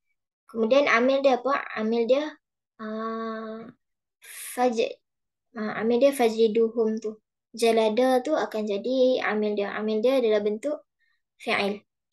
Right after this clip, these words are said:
Kemudian enam, al-alah.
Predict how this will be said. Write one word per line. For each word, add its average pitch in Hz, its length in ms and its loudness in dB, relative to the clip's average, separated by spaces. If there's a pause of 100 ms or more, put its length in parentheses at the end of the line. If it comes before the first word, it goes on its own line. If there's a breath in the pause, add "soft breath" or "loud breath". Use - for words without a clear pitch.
(880)
Kemudian 262 640 -2 (480)
enam, 254 380 2
al-alah. 214 720 2